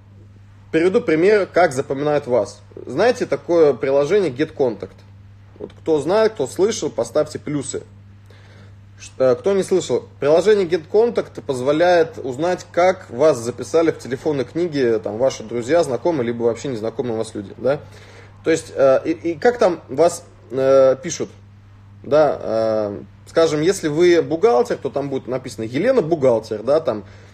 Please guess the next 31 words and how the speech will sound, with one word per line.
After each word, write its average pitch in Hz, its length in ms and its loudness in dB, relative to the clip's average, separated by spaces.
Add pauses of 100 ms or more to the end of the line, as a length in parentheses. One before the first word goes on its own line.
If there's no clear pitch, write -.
(240)
э, 117 400 -2
если 160 260 -2
вы 160 180 0
там, 127 220 0
не 123 60 -4
знаю, 131 240 0
там, 107 240 -6
э, 107 540 -2 (200)
коллектор, 196 520 2
то 131 120 -8
написано 143 500 -6
там 101 520 -6
«Женя 185 420 2
коллектор», 143 480 0
либо 120 240 -4
«Женя 156 320 0
выбивает 127 460 0
долги». 120 300 -2
Если 117 200 -8
вы 156 120 -4
любите 156 320 -6
побухать, 160 520 -2
там 147 160 -2
так - 220 -2
и 135 40 -12
будет 135 180 -10
написано 120 400 -6
«Олег 160 200 0
Бухач», 123 500 -10
да, 123 140 0
там, 104 240 -6